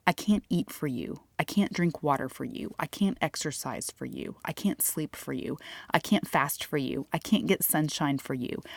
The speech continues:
I can't de-stress for you. I can't take the supplements for you. Only you can get the results for you. And every action you take or don't take comes from the way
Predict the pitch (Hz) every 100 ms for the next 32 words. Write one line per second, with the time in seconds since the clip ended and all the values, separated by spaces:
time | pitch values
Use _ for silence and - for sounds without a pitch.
0 | - 156 - 214 160 170 160 - 143 -
1 | - 143 127 - - - - 165 - 208
2 | - - 180 - 170 - 147 170 165 151
3 | - - 135 120 - - - _ _ _
4 | _ _ _ - 185 202 226 208 156 156
5 | 180 269 - _ - 190 170 160 175 175
6 | 151 156 151 - - - _ - 170 151
7 | 143 - - - _ - - - 175 175
8 | 165 165 220 - 165 - - 170 143 131
9 | - 156 220 - - _ _ _ _ 160
10 | 156 151 151 - - 254 302 - - _
11 | _ _ _ _ - - 196 208 - 226
12 | 233 220 170 151 156